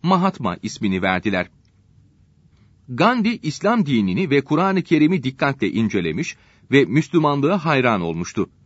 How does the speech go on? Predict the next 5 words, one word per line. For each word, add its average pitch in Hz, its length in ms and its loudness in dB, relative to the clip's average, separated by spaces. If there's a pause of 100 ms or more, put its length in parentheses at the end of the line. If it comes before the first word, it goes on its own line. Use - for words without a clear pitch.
(560)
Bu 143 140 4
hususta 113 440 -2
şöyle 101 360 2
demektedir: 92 600 -2 (760)
"Müslümanlar 127 600 -2